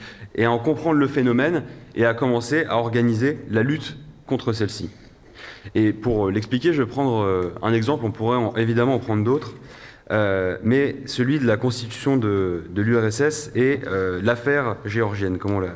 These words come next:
comme on la nomme. Euh, dans les années mille neuf cent vingt, euh, vingt et un, les relations avec les, les six, euh, républiques nationales, donc qui sont, euh, l'Ukraine,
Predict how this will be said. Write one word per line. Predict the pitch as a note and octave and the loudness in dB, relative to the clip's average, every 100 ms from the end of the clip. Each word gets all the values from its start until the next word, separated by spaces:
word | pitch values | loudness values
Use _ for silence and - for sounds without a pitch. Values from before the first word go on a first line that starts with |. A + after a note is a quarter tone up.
| - - | -12 -4
comme | A2 | 0
on | G#2+ | 2
la | G#2 | 2
nomme. | G2+ F#2 - - - - - - - - - | 2 0 -4 -16 -16 -16 -16 -16 -18 -16 -4
Euh, | G#2 G2+ F#2 E2 | 0 0 -2 -2
dans | A#2 | 2
les | B2+ C3 | 2 2
années | D3 E3 | 2 2
mille | C3 C#3 | 2 2
neuf | C#3+ C#3 | 2 0
cent | C#3+ | -4
vingt, | C3 D3 C#3 | 0 0 0
euh, | A2 G#2 F#2 - F#2 | 0 0 -2 -4 -4
vingt | G#2+ G#2+ | -2 0
et | A#2+ | 0
un, | C#3+ - - - - - - - - - - | 0 -4 -12 -16 -18 -20 -18 -18 -18 -16 -2
les | B2+ | 2
relations | B2+ C#3+ D3 E3+ E3 | 4 4 4 2 2
avec | B2 A#2+ | 2 2
les, | A2 G#2+ | 2 2
les | A2 A2 | 0 -2
six, | A2 - F3+ B2 | -2 -2 0 2
euh, | G#2 F#2 | 2 0
républiques | A2+ B2 C3+ C3 D3 C#3+ - - | -2 -2 -4 -2 -2 -4 -12 -4
nationales, | G2+ G#2 B2 B2+ F3+ B2+ | -2 0 2 2 2 0
donc | G#2 | -2
qui | G2+ | -4
sont, | - A2+ G#2+ F#2+ | -2 0 0 0
euh, | F2+ | -2
l'Ukraine, | G2 A2+ - C#3 C#3 | 0 -2 0 2 2